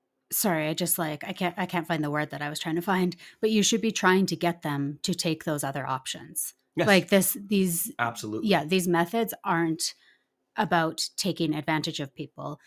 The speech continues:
Speaker 1: They're about providing solutions when people need them.
Speaker 2: Yes.
Speaker 1: If they don't need your solution,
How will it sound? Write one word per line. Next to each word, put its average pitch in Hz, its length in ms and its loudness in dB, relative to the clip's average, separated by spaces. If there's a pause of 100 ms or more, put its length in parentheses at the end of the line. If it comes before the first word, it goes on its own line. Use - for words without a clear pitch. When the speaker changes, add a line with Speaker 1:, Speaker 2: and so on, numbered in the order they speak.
(140)
Speaker 1:
They're 185 120 2
about 165 220 2
providing 160 440 2
solutions 180 680 -2
when 156 120 0
people 147 440 -4
need 143 520 -2
them. 151 380 -4
Speaker 2:
Yes. - 280 -10
Speaker 1:
If 185 100 0
they 185 140 4
don't 208 240 0
need 170 400 4
your 170 240 2
solution, 214 800 2